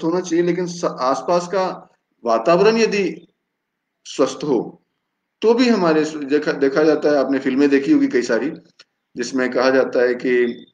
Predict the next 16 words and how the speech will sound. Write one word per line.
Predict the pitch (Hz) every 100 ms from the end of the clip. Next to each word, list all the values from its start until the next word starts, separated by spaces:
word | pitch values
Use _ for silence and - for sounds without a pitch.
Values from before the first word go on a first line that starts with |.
| _ _ 123
अ, |
ये | 117 117 117
जो | 117 117
है | 120 117 110 - _ _ _ _ _ _ -
बीमार | 113 117 123 139
हो | 131
गए | 143 151
हैं |
और | 170 151
इनको | 139 147
किसी | 143 143 139
हिल | 147
स्टेशन | 147 - 165 180
पे | 180
ले | 147
जाइए | 117 98 90 87